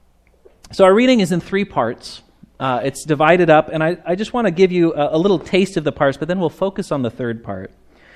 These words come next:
So this is in, in chapter one, and you can hear, uh, maybe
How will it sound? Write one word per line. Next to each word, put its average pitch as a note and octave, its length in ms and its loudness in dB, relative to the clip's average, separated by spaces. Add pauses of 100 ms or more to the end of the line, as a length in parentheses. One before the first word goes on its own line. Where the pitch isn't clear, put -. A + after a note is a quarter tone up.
(200)
So G3+ 140 0
this C4+ 140 4
is A#3 100 0
in, G3+ 220 4
in F#3 160 -2
chapter G3+ 480 0
one, E3 340 0
and E3 340 -6
you G3+ 140 -2
can F#3 140 -6
hear, E3+ 540 0 (200)
uh, D#3 280 0
maybe D#3 440 0